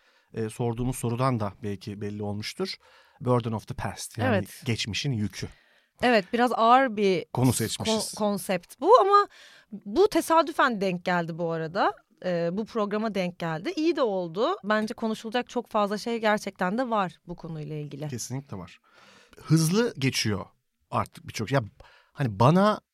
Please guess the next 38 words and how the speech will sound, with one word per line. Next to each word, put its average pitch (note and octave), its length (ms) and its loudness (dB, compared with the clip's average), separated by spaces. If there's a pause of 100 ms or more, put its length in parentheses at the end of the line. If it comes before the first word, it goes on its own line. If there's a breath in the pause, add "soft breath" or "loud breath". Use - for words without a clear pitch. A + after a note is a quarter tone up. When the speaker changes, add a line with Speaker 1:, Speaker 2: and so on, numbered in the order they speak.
(160)
Speaker 1:
geçip B2 400 -2
giden D3 300 4
yıllarla, C#3 960 2 (400 soft breath)
e, A#2 180 -8
tüm C#3+ 420 0
yaşadıklarımızla C3+ 880 4
ilgili A2+ 540 -2
aklında C3+ 540 0
kafanda C3+ 460 0
kalan A#2+ 300 0
en C3+ 260 2
başat C3+ 380 0
duygulardan, A#2+ 680 0 (360 soft breath)
hislerden B2+ 540 6
biri C3 160 4
ne D3 100 6
diye B2+ 160 2
sorsan D3 420 -2
ben E3+ 120 2
hız C#3 280 -2
derim. G2+ 200 -4 (500 soft breath)
Speaker 2:
Bu - 100 -4
Speaker 1:
Bir - 60 2
Speaker 2:
seneyle F4 400 0
ilgili F#3+ 200 -10
mi? F#3 140 -10
Speaker 1:
genel C#3+ 320 6 (100)
yani A#2+ 420 0
bir B2+ 140 -4
beş C#3 200 2
altı C3+ 220 2
sene A#3 80 4
derim. B2 180 6
Speaker 2:
Pandemiden D4 300 2
sonra A#3+ 640 -2
her A#3+ 180 4
şey A#3 180 -2
çok, - 260 -4